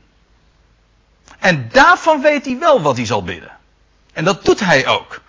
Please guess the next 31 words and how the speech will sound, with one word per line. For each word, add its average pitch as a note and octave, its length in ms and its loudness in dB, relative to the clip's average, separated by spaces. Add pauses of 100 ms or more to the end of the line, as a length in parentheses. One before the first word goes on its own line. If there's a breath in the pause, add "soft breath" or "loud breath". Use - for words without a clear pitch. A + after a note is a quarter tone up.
(140 soft breath)
En B2 100 -12
ik A#2 80 -8
ga F#3 180 0
u F3 100 -6
voorbeelden B3 540 2
geven E3 240 -2
uit B2 100 -4
Efeze A#2+ 480 -6
één. A3+ 240 -2
Ik C4 80 -6
geef D#3 200 -2
u B2 160 -8
een A#2 80 -12
voorbeeld A2+ 360 -6
uit G#2+ 140 -10
Efeze F2+ 480 -10
drie. G3 360 -2 (220 loud breath)
Ik - 120 -14
zou C#3+ 200 -2
ook F#3 160 0
nog D3 200 -6
naar A#2 180 -8
Filippenzen, E3 760 -8 (240 loud breath)
eh, D3 260 -8
naar, C#3+ 320 -4
naar C3 140 -10
Filippenzen C#3 560 -8
één, A3+ 340 0
naar, C#3+ 140 -6
naar C3+ 220 -6 (100)
Colossense, G3 760 -2